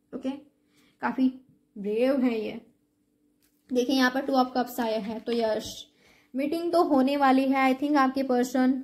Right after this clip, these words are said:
मिलने के लिए सोच रहे हैं, ओके, कि चलो यार मिला जाए, काफ़ी दिन हो गए हैं, नहीं मिले हैं। हो,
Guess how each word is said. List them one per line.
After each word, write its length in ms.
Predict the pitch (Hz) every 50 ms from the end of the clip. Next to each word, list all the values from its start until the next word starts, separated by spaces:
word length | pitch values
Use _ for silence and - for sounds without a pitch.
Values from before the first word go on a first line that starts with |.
| -
मिलने 300 | 240 233 233 233 240 254 254
के 100 | 254 269
लिए 120 | 254 247
सोच 380 | 262 262 247 226 226 233 240 -
रहे 80 | 247 247
हैं, 320 | 233 233 240 247 254 262 - _ _ _ _ _ _ _ _ _ _ -
ओके, 320 | 262 254 - 277 285 285
कि 180 | 285 - 269 254
चलो 260 | 254 247 240 240 233
यार 260 | 233 233 226 226 233
मिला 260 | 233 226 226 226 226 226
जाए, 240 | 226 247 226 226 226
काफ़ी 300 | 226 226 220 220 247 240
दिन 220 | 214 233 233 247 - -
हो 80 | 226
गए 200 | 220 240 233 240 - -
हैं, 420 | 254 233 233 226 240 269 269 - - _ _ _ _ _ _ _ _ _ _ _ _ _ _ _ -
नहीं 320 | 233 233 226 220 254 262
मिले 320 | 262 247 240 233 233 233 247
हैं। 340 | 214 240 226 226 226 233 254 254 - _ _ _ _ _ _ _ _ _ _ _ _ _ _ _ _ _ _ _ _ _ _ _ _ -
हो, 160 | 233 214 -